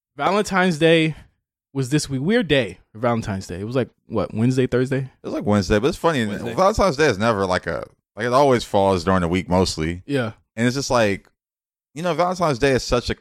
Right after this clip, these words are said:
Speaker 2: uh, a capitalist holiday.
Speaker 1: <laughs>
Speaker 2: Like, straight up.
Speaker 3: Word
Speaker 2: Like, it's
Speaker 3: up,
Speaker 2: just, like,
Speaker 3: man.
Speaker 2: there's
Speaker 3: Go ahead.
Speaker 2: nothing, there's nothing, like,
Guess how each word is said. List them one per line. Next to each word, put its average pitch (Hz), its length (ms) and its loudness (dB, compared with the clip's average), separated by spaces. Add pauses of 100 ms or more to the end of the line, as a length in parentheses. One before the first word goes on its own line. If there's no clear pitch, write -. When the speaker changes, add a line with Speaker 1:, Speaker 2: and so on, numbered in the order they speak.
(160)
Speaker 2:
uh, 87 460 -2 (340)
a - 60 -16
capitalist 113 1000 -4
holiday. 120 600 0
Speaker 1:
<laughs> - 40 -20 (1200)
Speaker 2:
Like, 123 260 -2
straight 233 260 -2
up. 180 200 0
Speaker 3:
Word - 60 -2
Speaker 2:
Like, - 100 0
it's 175 100 0
Speaker 3:
up, 165 60 -4
Speaker 2:
just, 165 160 0
like, 156 100 2
Speaker 3:
man. 175 60 -4
Speaker 2:
there's 151 140 -2
Speaker 3:
Go 143 80 -6
ahead. 208 120 0
Speaker 2:
nothing, 151 400 -4
there's 147 180 -6
nothing, 190 380 -2
like, 113 480 -2